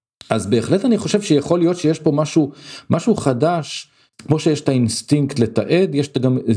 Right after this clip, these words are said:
אינסטינקט לדווח, כלומר, זה יותר מלתעד מה שאת מתארת.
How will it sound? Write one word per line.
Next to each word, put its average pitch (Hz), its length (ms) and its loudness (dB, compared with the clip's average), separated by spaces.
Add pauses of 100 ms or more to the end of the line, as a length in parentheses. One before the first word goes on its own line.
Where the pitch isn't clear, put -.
אינסטינקט 165 720 0
לדווח, 98 720 0
כלומר, 113 380 2
זה 104 120 0
יותר 202 320 -2
מלתעד 104 580 -2
מה 85 120 -4
שאת 76 240 -8
מתארת. - 540 -12